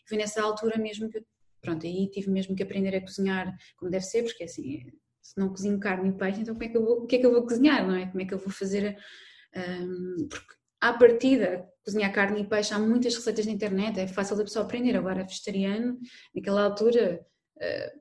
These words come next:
não havia assim tanta coisa como há hoje, então eu tive mesmo que aprender a, a cozinhar, a fazer pratos vegetarianos. Eu acho que foi aí mesmo que, que a pa-, paixão surgiu. Claro, obviamente, depois aliado ao meu trabalho, no Made by Choices,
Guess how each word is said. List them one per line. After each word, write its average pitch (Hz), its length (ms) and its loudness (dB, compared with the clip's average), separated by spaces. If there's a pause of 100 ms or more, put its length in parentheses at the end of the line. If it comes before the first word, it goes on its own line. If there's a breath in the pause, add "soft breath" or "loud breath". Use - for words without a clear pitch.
não 214 240 0
havia 214 240 4
assim 226 240 0
tanta 233 240 0
coisa 247 200 0
como 247 240 2
há 240 140 2
hoje, 285 220 6
então 202 180 -2
eu - 20 -4
tive 226 160 -4
mesmo 247 320 4
que 254 80 4
aprender 247 680 2 (1120)
a, 220 40 -2
a 220 40 0
cozinhar, 196 500 2
a - 500 -12
fazer 202 220 2
pratos 185 340 0
vegetarianos. 175 600 -4
Eu 175 80 -4
acho 185 140 -8
que - 80 -18
foi 220 140 0
aí 214 340 0
mesmo 202 360 -2
que, 190 400 -4 (380 loud breath)
que - 100 0
a 226 40 0
pa-, - 400 -2
paixão 220 280 2
surgiu. 208 600 -2 (220)
Claro, 185 280 2
obviamente, 196 360 2
depois 190 200 -2
aliado 190 320 2
ao 185 80 -2
meu 185 120 0
trabalho, 208 360 2
no 233 60 4
Made 165 160 2
by 185 180 -4
Choices, 226 460 -4